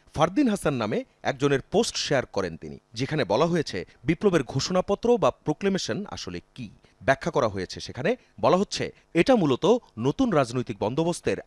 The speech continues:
আক্ষরিক ঘোষণা। প্রোক্লেমেশন সে সংবিধানকেই সরাসরি চ্যালেঞ্জ করে এবং সংবিধানকে প্রোক্লেমেশনের আলোকে ব্যাখ্যা এবং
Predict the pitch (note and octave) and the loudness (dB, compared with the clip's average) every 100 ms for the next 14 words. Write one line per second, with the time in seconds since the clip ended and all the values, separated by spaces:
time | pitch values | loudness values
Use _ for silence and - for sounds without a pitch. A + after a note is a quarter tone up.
0 | - B2 - - A2 - F2+ - D#2+ - | -8 -8 -6 -2 -2 -4 -14 -12 -14 -18
1 | _ _ - F#3+ A3+ A3+ F3 F3 - _ | _ _ 4 4 4 2 2 -2 -4 _
2 | - - F#3 G3+ D3 D#3+ F3+ G#3 G3 D3+ | -8 2 2 2 -2 -2 2 2 2 -2
3 | A2 - _ - - C3 F3 G3+ F3+ C3+ | -2 -8 _ -8 -4 2 4 4 0 0
4 | B2+ D#3 G3 - F2+ A2 G#3+ _ - F3+ | 0 0 -2 -2 -4 -4 -8 _ 0 2
5 | D3 - _ - D#3 F3 A3 G3+ G3+ G2 | 2 -2 _ -4 -2 0 0 0 -2 -4
6 | F2+ _ - E3 A3 G3+ - D3 A2 - | -8 _ -2 0 2 2 2 0 0 0
7 | G#2 D#3+ G#3+ G#2+ F2 - F#2 A#2 - - | 0 2 0 -4 -6 -8 -4 -4 -6 -12
8 | A#3 - D3+ A#2 | -8 -2 0 0